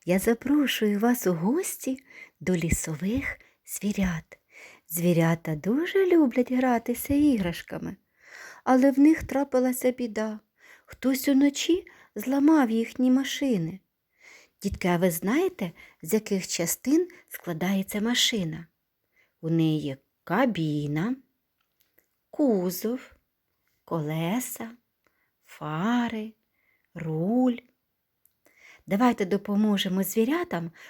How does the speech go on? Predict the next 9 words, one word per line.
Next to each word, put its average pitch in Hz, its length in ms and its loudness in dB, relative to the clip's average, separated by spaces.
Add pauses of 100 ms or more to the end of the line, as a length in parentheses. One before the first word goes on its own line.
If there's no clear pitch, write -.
(140)
полагодимо 180 720 2
машину. 175 640 -4 (480)
Пограємося 170 800 -4
в 151 40 -10
гру 202 440 -4 (300)
«Склади 165 760 -6 (160)
з - 160 -10
частин 196 640 -6 (400)
ціле». 156 520 -2